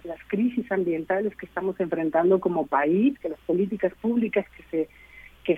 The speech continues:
se estén, eh, diseñando y que se estén dando como respuesta forzosamente tienen que pasar por todo, por todo un programa de educación ambiental desde la educación básica. No vamos a poder resolverlo si no,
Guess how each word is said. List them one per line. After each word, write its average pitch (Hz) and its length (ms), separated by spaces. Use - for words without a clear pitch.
se 165 600
estén, 190 720
eh, 156 440
diseñando 185 800
y 202 60
que 185 100
se 180 100
estén 190 300
dando 196 200
como 170 220
respuesta 180 500
forzosamente 196 760
tienen 180 240
que - 100
pasar 170 420
por 165 240
todo, 180 380
por 175 140
todo 196 120
un 208 80
programa 175 480
de 175 80
educación 180 720
ambiental 165 640
desde 185 920
la 170 140
educación 165 640
básica. - 420
No 180 120
vamos 185 340
a 165 60
poder 160 360
resolverlo 170 800
si 196 80
no, 180 640